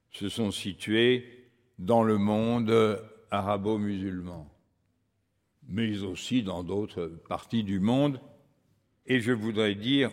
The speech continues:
aussi, même si c'est beaucoup trop vite, d'une manière telle que on a vu et on voit deux catégories d'acteurs,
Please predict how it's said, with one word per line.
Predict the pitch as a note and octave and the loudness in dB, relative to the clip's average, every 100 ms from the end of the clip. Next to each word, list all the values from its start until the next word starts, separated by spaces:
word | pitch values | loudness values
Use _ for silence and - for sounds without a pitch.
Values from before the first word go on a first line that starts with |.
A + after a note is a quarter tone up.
| - | 0
aussi, | G#2+ G2+ - D3+ C#3 E2+ F2+ - _ | -2 -2 -4 -4 -4 -6 -12 -20 _
même | F#2+ G#2+ F#2+ | -2 -2 -2
si | - F2+ | -6 -8
c'est | - F#2 | -6 -6
beaucoup | F#2 F#2 G2+ | -6 -6 -10
trop | - G2 | -8 -8
vite, | F#2 C#3 C#3+ - _ _ _ _ _ _ _ | -6 -6 -8 -16 _ _ _ _ _ _ _
d'une | G#2 F#2+ C3 B2+ | -12 -2 0 0
manière | C3 C3+ C3 A#2+ | 0 2 2 0
telle | - D#3+ E3+ D3 | 2 4 4 2
que | C#3+ C3 A2 - - - _ - C3 | 4 4 4 -4 -18 -20 _ -10 -2
on | B2+ A#2+ | 0 2
a | B2 | 2
vu | A#2 C3+ E3+ A#2+ - | 2 0 0 -2 0
et | A#2+ | 0
on | A#2 A#2 | 0 -2
voit | G#2+ C#3+ A#2+ G2+ - - _ _ _ _ _ _ - | 0 2 2 0 -8 -20 _ _ _ _ _ _ -16
deux | G2 D3 D#3 | 0 0 2
catégories | C#3+ B2+ C#3 B2 C3+ E3 B2+ | -2 -4 -4 -2 -2 -2 -4
d'acteurs, | A2 D3 - - - E3 B2 E2+ | -4 -4 -6 -12 -2 2 2 -2